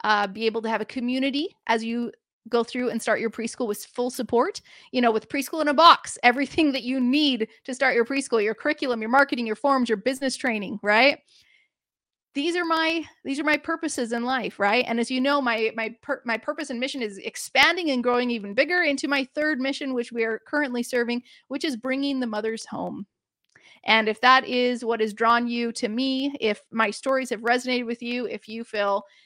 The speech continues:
um, like this is also your purpose in life, is to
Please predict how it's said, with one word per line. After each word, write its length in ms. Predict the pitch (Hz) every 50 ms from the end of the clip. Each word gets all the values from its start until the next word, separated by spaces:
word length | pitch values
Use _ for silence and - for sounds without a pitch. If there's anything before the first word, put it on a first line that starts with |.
| _ _ - -
um, 440 | 202 202 202 196 190 190 196 196 _ _ _ _ _ _ _ _ _ _ _ _ _ - -
like 160 | 220 233 226
this 160 | - 302 -
is 120 | 262 226 220
also 320 | - 226 220 226 - 233
your 200 | 220 208 226 233
purpose 380 | 233 - 247 226 226 233 - -
in 100 | 202 214
life, 320 | 208 208 202 196 202 - -
is 200 | 220 214 202 -
to 480 | - - - 233 208 202 202 202 196